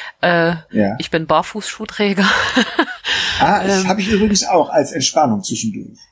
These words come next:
Speaker 1: Ja, also ich kann auch gar nicht mehr in normalen Schuhen laufen. Das hat lange gedauert, bis
Speaker 2: Mhm.
Speaker 1: ich meine Füße an Barfußschuhe gewöhnt hatte, hab damit natürlich eine ganze Menge an Problemen in meiner, in meinem Fortbewegungsapparat, äh, verbessern
Speaker 2: Mhm.
Speaker 1: können oder abschalten können.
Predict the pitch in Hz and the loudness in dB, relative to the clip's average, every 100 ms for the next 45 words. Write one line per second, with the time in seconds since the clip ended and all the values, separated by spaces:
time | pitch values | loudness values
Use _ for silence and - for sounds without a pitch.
0 | _ _ - 196 196 - 147 - 202 208 | _ _ -2 2 2 0 -2 -2 -2 -2
1 | 180 180 165 175 185 165 165 160 147 151 | 0 0 0 0 -2 -2 -2 -2 0 -2
2 | 175 180 170 151 185 160 - 151 156 208 | -2 -4 0 0 0 -4 -4 -2 0 0
3 | 170 156 170 131 135 - _ - 165 160 | 0 0 2 2 2 -4 _ -4 -2 -2
4 | - 185 156 156 156 180 - 175 160 143 | -2 -2 -2 0 0 0 -2 -2 -2 -2
5 | 156 - 170 208 170 - 170 175 165 - | -4 -2 -2 0 -2 0 -2 -2 -4 0
6 | 160 156 143 170 175 160 170 160 160 135 | 0 0 -2 -2 0 0 0 0 -4 -4
7 | 151 175 165 - 160 151 147 147 147 - | 2 2 2 0 0 2 2 2 0 -4
8 | - - - - - - 170 160 156 - | -6 -6 -6 -6 -8 -2 0 2 0 0
9 | 180 - 151 151 156 156 135 - 143 - | 0 0 0 0 0 -2 -4 -4 -2 2
10 | 147 160 - 147 143 143 - _ _ _ | 2 0 -2 0 0 -2 -8 _ _ _
11 | - 143 190 - 165 - 160 165 139 143 | -6 -2 -2 2 2 2 0 0 -2 -4
12 | - - - 147 147 143 156 165 | -2 -2 0 -2 -6 -6 -4 -4